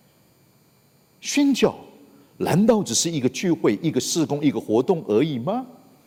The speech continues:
宣教难道是一个选择的一个课题吗？Is optional。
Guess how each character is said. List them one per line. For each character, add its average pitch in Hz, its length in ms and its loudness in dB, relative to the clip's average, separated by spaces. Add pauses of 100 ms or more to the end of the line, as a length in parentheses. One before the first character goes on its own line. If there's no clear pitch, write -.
(580)
宣 240 280 2
教 208 180 6
难 117 220 0
道 190 120 2
是 - 160 -4
一 190 160 -4
个 151 160 2
选 95 440 0
择 117 200 0
的 170 120 0
一 165 200 -6
个 135 280 0 (480)
课 190 300 0
题 156 220 -8
吗？ 180 180 -10 (420)
Is 104 240 2
optional。 113 600 -2